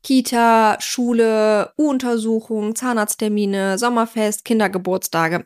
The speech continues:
et cetera. Und viele Eltern erleben an diesem Punkt eine Unsicherheit. Es kommt die Frage auf, sind wir überhaupt noch ein Paar oder fungieren wir hier gerade nur noch in unserer Elternrolle?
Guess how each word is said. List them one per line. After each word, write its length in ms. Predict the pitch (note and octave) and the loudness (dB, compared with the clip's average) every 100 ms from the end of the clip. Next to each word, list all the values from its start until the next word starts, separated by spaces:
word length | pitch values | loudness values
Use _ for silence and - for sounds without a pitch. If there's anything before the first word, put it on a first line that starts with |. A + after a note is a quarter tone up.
| - | -4
et 140 | A3 | -2
cetera. 500 | A3+ A3 F3 D#3 A3 - - | -2 -2 -2 0 0 -4 -20
Und 180 | - A3+ | -2 -2
viele 300 | - D4+ F4+ F4+ | 0 0 0 0
Eltern 320 | - C#4+ C4 | -2 -4 -4
erleben 400 | G#3 G#3+ A#3 C#4 | -2 0 0 0
an 160 | A#3+ A3 | -2 -2
diesem 300 | A#3 A#3+ A#3 | -2 -4 -4
Punkt 240 | A#3 A#3 | -4 -4
eine 180 | - G#3+ | -4 -6
Unsicherheit. 680 | - A3+ G#3+ G#3 F#3 F3 E3 | 0 2 2 0 -4 -6 -6
Es 100 | - | -6
kommt 200 | A#3 B3 | -6 -8
die 60 | C4 | -8
Frage 440 | - B3+ B3+ - | -2 0 0 0
auf, 100 | A#3+ - - - | -2 -4 -20 -6
sind 280 | B3 D4+ | -2 -2
wir 80 | D#4 | -2
überhaupt 400 | B3 A#3 A#3 B3 | -2 -2 -2 -2
noch 140 | A#3 - | -4 -4
ein 220 | F3+ F3 | -4 -6
Paar 340 | - A#3+ C#4 C4+ | -10 -2 0 2
oder 140 | A#3+ | 0
fungieren 560 | A3+ A#3 G#3+ G#3+ B3+ B3 | -4 -2 -2 0 0 0
wir 60 | |
hier 140 | A#3 G#3+ | -2 -4
gerade 340 | - G#3 A3 | -2 -2 0
nur 340 | G#3 G#3+ A#3 A#3+ | 2 2 2 2
noch 220 | A3 A3 | 0 -4
in 60 | G#3 | -8
unserer 280 | G3+ G3 | -6 -4
Elternrolle? 600 | - G3+ G#3 F3+ E3 D#3+ | -4 -4 -4 -4 -4 -4